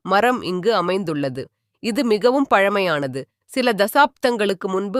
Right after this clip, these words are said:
பலத்த காற்று காரணமாக விழுந்தது. உள்ளூர் இனங்கள் எதையும் போல இல்லாததால்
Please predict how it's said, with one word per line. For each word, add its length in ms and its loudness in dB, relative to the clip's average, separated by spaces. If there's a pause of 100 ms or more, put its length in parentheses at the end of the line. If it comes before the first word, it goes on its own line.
பலத்த 460 2
காற்று 400 0
காரணமாக 680 0
விழுந்தது. 540 -6
உள்ளூர் 420 0
இனங்கள் 440 0
எதையும் 400 -2
போல 220 0
இல்லாததால் 800 0